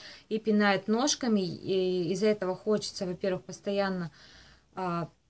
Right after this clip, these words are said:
м, постоянно по-маленькому ходить в туалет,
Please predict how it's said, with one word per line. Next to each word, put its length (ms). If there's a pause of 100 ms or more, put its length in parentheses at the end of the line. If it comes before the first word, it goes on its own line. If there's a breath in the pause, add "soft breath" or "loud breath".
(1400)
м, 320
постоянно 1160
по-маленькому 600
ходить 300
в 60
туалет, 540